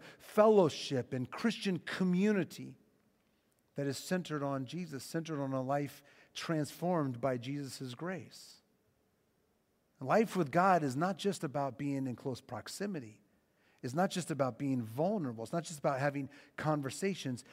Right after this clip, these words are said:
It's inviting the Holy Spirit to work in and through us.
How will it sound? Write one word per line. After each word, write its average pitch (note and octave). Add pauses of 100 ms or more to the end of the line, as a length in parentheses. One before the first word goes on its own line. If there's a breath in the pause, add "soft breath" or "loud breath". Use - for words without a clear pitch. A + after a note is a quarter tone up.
(140 loud breath)
It's D#3
inviting D#3
the C#3
Holy C3+
Spirit -
to B2+
work C3+
in F3
and C3 (120)
through F#3
us. -